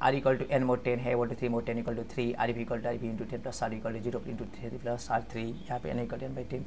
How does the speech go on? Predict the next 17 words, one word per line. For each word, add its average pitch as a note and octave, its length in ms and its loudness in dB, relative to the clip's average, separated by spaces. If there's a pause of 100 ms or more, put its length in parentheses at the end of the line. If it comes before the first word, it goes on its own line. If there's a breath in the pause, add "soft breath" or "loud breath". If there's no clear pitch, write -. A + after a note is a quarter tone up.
(100)
दोस्तों, B3 260 6
ये A3+ 80 8
explanation F3 600 8
हमें B2+ 200 2
समझना A2+ 480 -2
होगा। A2+ 360 2 (320 loud breath)
और C3 140 6
second - 1400 0 (320)
time A#2+ 220 2
जब A#2+ 240 0
लूप B2+ 140 -2 (680)
में B2+ 100 0
work C3+ 240 6
होता B2 240 -4
है A#2+ 200 -4
तब B2+ 160 4
आपको B2+ 260 2